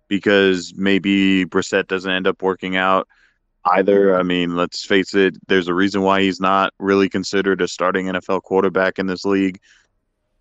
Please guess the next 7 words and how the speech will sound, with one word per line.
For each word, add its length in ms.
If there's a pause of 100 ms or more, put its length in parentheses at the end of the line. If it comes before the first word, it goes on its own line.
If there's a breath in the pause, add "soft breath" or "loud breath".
(960)
Uh, 280 (680)
in 140
the 180
end, 260 (140)
I 140
feel 320
like, 640